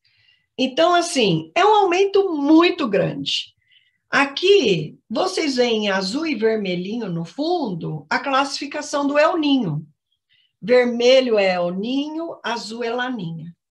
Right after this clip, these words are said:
Então, aqui a gente vê o pior evento, né, da,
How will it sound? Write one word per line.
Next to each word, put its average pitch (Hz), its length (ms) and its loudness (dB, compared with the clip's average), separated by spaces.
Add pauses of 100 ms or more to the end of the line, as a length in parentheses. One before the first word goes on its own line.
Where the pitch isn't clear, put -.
(420)
Então, 254 320 0
aqui 277 400 0
a 294 60 4
gente 269 460 0
vê 202 420 0
o 262 120 -6
pior 233 520 2
evento, 269 800 -4
né, 180 420 -6 (300)
da, 165 760 -2